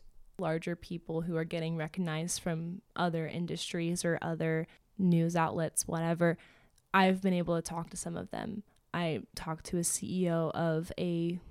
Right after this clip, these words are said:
skincare line who, they have over thirty thousand followers on Instagram.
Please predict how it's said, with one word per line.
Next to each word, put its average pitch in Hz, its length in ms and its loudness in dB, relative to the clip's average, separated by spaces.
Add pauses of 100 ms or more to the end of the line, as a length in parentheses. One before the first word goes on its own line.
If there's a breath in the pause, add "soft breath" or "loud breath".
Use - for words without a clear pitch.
(360 loud breath)
skincare 208 560 4
line 156 320 -2
who, 170 420 -2
they 190 120 -2
have 175 260 -4
over 170 240 -2
thirty 175 340 -2
thousand 170 560 -2
followers 165 460 -2
on 170 80 -2
Instagram. 170 560 -4